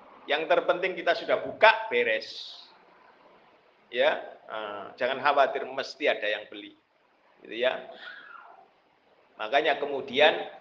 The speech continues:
eh, saya pernah mengatakan, karena ini ada hadis ya, hidupkan ekonomi sesama muslim. Bantu sesama, maka hidupkan ekonominya sesama muslim. Saya cari yang warung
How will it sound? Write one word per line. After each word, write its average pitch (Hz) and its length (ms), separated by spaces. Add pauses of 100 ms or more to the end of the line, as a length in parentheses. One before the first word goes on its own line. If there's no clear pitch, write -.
(560)
eh, 55 180 (960)
saya 123 400
pernah 123 320
mengatakan, 117 720
karena 120 240
ini 127 160
ada 120 160 (160)
hadis 113 320
ya, 110 160 (300)
hidupkan 117 960
ekonomi 113 800
sesama 104 800
muslim. 101 560 (1040)
Bantu 107 560
sesama, 110 400
maka 104 320
hidupkan 113 640 (560)
ekonominya 110 720
sesama 101 480
muslim. 101 480 (480)
Saya - 240
cari 214 320
yang 214 400
warung 196 560